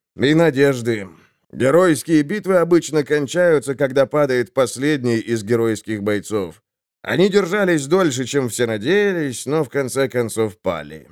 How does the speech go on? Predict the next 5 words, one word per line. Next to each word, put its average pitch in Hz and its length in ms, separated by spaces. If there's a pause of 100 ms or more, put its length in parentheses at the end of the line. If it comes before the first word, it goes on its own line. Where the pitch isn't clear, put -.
(280)
Конец 185 580
всегда 135 460
один». 85 400 (960)
«Клянусь 156 540
бездной», 113 540